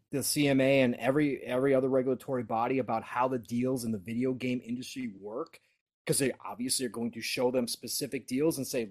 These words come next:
"Look, we weren't lying when we were stating we were giving them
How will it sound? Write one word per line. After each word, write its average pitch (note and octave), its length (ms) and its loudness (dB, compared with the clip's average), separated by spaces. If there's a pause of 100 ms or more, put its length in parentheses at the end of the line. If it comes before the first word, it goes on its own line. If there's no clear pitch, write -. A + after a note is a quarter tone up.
(120)
"Look, F#3 360 6 (600)
we D#3+ 160 4
weren't A#3+ 320 12
lying C3+ 680 8 (120)
when C#3+ 180 4
we D3 80 6
were C#3+ 80 4
stating D#3 420 0
we E3 120 2
were D#3 140 4
giving D#3+ 420 4
them F3 280 4